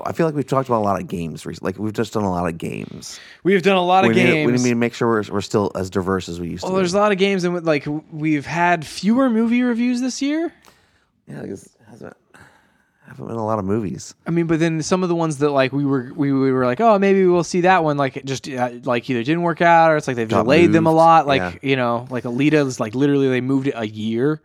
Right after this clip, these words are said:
Speaker 1: Yeah.
Speaker 2: You
Speaker 1: E-,
Speaker 2: know?
Speaker 1: episode one forty-six, two thousand sixteen Academy Awards predictions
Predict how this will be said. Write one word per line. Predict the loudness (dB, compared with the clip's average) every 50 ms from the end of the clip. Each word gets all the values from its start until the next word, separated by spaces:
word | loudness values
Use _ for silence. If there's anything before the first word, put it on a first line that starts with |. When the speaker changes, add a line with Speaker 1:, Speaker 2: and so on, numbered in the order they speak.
| _ _ _
Speaker 1:
Yeah. | -8 -6 -6 -6 -8 -8 -12 _ _ _ _ _ _ _ _ _ -4
Speaker 2:
You | -2 0 0
Speaker 1:
E-, |
Speaker 2:
know? | 0 -2 -4 -2
Speaker 1:
episode | -2 -2 2 2 0 2
one | 2 0 0
forty-six, | 0 -2 -2 0 0 -2 -2 -2 -4
two | -2 0 0
thousand | 0 0 -2 -6
sixteen | -12 -12 -12 -8 -6 -6 -4 -4
Academy | -4 -4 -4 -4 -2 -2 -2
Awards | -2 0 -2 -2 -2 -4
predictions | -6 -4 -4 -4 -6 -8 -10 -10 -10 -10 -12 -16